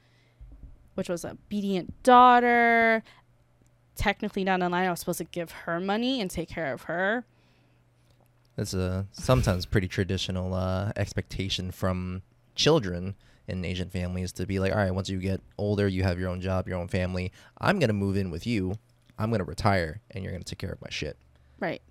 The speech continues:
Speaker 1: At least that's how it's done in China, right? The children takes care of the parents. Um, so that was heavily enforced. And I was like, "I don't know if I want to do that." Like, and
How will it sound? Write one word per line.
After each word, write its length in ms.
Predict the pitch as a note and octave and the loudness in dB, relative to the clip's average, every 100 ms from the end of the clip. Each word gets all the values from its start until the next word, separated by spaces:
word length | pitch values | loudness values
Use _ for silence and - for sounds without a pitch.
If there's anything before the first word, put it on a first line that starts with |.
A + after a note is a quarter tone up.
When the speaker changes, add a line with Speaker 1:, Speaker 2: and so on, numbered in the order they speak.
| - | -8
Speaker 1:
At 100 | G#3+ | -2
least 180 | A3 B3+ | -2 -2
that's 140 | C4+ - | -4 0
how 300 | B3+ A#3+ A3 | 4 4 4
it's 240 | F#3+ - | 0 -6
done 340 | - F3+ F3 | -4 -2 -4
in 260 | E3+ E3+ E3 | -6 -6 -8
China, 440 | - B2+ A2+ D2 - | -6 -6 -6 -8 -8
right? 200 | F3+ F3+ - | -4 -4 -4
The 100 | E3+ | -6
children 840 | - - A#3 A#3+ A#3+ A#3+ A#3+ A#3 - _ _ _ _ _ _ | -4 -2 2 2 2 0 0 -2 -8 _ _ _ _ _ _
takes 260 | - G3+ | -4 -4
care 260 | - G3+ F3+ | -2 0 0
of 60 | F3 | 0
the 80 | E3+ | -2
parents. 680 | - G#3+ G#3+ - - - - _ _ _ _ _ _ _ | 2 2 2 -2 -12 -16 -18 _ _ _ _ _ _ _
Um, 460 | F#3 F3 E3+ E3 D#3+ - _ _ _ _ _ _ - - | -4 -2 -2 -6 -10 -16 _ _ _ _ _ _ -18 -4
so 160 | - | 2
that 80 | G#3 | 6
was 160 | A3 - | 4 4
heavily 340 | G3+ G#3 G3+ | -2 -2 -2
enforced. 380 | F#3 B3+ A3+ - | 0 0 0 0
And 120 | F#3+ | 0
I 100 | F3 | 0
was 120 | F3+ | 0
like, 160 | F3+ F3 - | -2 -6 -6
"I 80 | F3+ | -8
don't 140 | A3 | -6
know 80 | G3+ | -4
if 140 | G3 | -4
I 60 | F3+ | -8
want 260 | E3 G3+ A#3 | -6 -8 -8
to 100 | - | -14
do 140 | - | -14
that." 180 | - - | -14 -10
Like, 160 | - - _ _ _ _ _ _ _ _ _ _ _ - - - _ _ _ - | -12 -12 _ _ _ _ _ _ _ _ _ _ _ -20 -20 -20 _ _ _ -2
and 520 | F#3+ F3+ F3 E3 D#3+ | 0 2 2 -2 -6